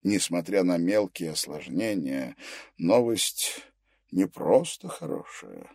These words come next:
превосходная. После праздников город будет чист на сто процентов. Ждать осталось совсем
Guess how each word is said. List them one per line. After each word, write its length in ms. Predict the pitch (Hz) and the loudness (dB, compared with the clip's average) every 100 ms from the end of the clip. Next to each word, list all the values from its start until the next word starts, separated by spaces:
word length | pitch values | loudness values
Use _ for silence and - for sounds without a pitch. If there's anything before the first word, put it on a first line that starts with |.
| _ - | _ -2
превосходная. 1600 | 131 117 107 101 - - - 123 131 120 101 113 90 87 65 - - - - - - | 2 4 4 2 0 -6 2 6 8 6 0 2 4 4 2 -4 -14 -14 -16 -18 4
После 540 | 185 226 196 190 180 | 10 12 12 10 8
праздников 1000 | - 127 170 175 147 165 143 - 147 127 82 | 10 10 10 8 6 4 4 8 8 8 8
город 440 | 135 165 151 123 | 10 12 10 8
будет 440 | 90 147 143 139 | 4 6 8 6
чист 680 | - - - 143 156 - - | 4 0 2 2 2 0 0
на 320 | 104 135 143 135 | 4 8 10 8
сто 580 | - - - 135 160 | 4 2 8 10 10
процентов. 1600 | 156 123 127 - - - 143 156 147 - - 127 82 - - - _ _ _ - - - _ _ | 6 6 8 8 6 8 10 10 4 2 8 8 8 0 -10 -14 _ _ _ -20 -20 -20 _ _
Ждать 580 | - - - - 208 - | -12 -10 0 2 2 -4
осталось 1040 | - - - 120 117 - 98 92 - - - | -2 -2 4 4 4 -2 -6 -4 -4 -6 -6
совсем 960 | - - 90 - - - 113 87 76 | -6 -6 -6 -8 0 6 6 6 -2